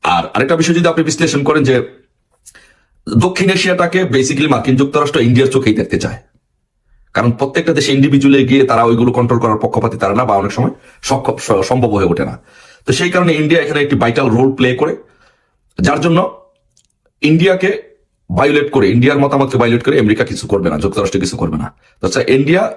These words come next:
একদম মনে প্রাণে চায় বাংলাদেশে যেন কোনো জঙ্গিবাদের উত্থান না হোক, আর সেই জন্য একমাত্র ইন্ডিয়ার পছন্দের ব্যক্তি হলো যে জঙ্গিবাদ মুক্ত বাংলাদেশের ধারক বাহক এবং নেতৃত্ব দানকারী নেতা হচ্ছে শেখ হাসিনা।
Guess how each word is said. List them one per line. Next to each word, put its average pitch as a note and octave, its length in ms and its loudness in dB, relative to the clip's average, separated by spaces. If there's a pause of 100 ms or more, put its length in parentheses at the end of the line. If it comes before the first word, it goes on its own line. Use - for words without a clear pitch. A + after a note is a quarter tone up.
একদম A#2 300 2
মনে C#3 200 2
প্রাণে C#3 320 -2
চায় B2 240 -2 (200)
বাংলাদেশে A#2 400 0
যেন G2+ 140 0
কোনো G#2+ 160 0
জঙ্গিবাদের G2 400 2
উত্থান F#2 260 -2
না F2 100 0
হোক, - 240 -8 (200)
আর F#2 100 -4
সেই B2 180 -2
জন্য C3+ 320 0 (220)
একমাত্র C#3+ 440 0
ইন্ডিয়ার A#2+ 300 2
পছন্দের A2+ 320 2
ব্যক্তি G#2+ 220 -2
হলো G#2 260 0 (200)
যে F#2+ 100 -2
জঙ্গিবাদ C3 380 2
মুক্ত A#2+ 220 0
বাংলাদেশের G#2+ 480 0 (300)
ধারক G#2+ 380 -2
বাহক F#2+ 400 -2
এবং G2+ 200 0
নেতৃত্ব G2+ 360 0
দানকারী F#2+ 300 -2
নেতা F#2+ 200 -2
হচ্ছে - 240 -6 (320)
শেখ - 240 -6
হাসিনা। - 300 -10